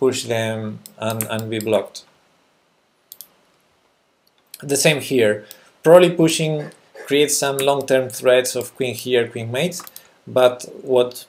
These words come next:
white prefers is to take and open either the F line or the H file to, to attack.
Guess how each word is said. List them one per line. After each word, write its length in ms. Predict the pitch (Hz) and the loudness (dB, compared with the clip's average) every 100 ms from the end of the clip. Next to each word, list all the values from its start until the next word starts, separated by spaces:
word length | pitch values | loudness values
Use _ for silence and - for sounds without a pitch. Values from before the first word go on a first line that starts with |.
| - | -2
white 340 | 127 143 143 | 4 4 2
prefers 440 | 131 - 139 135 113 | -8 2 2 2 -2
is 100 | - | -6
to 120 | 123 | -4
take 380 | 117 123 117 135 | 0 0 -2 -6
and 180 | 117 - | -8 0
open 560 | 123 120 117 113 107 - - - - - | 0 0 -6 -6 -10 -12 -14 -14 -20 -6
either 300 | 135 127 123 | 0 2 2
the 180 | 120 120 | 2 0
F 200 | 117 123 | 0 -2
line 260 | 120 117 | -2 -2
or 120 | 113 107 | -4 -6
the 160 | 110 | -2
H 160 | 107 107 | -4 -4
file 360 | - 110 107 107 - | -6 -4 -4 -6 -16
to, 320 | 107 107 110 107 _ _ _ _ _ _ _ | -14 -14 -14 -20 _ _ _ _ _ _ _
to 100 | 120 | -4
attack. 400 | 220 113 208 | 0 0 -2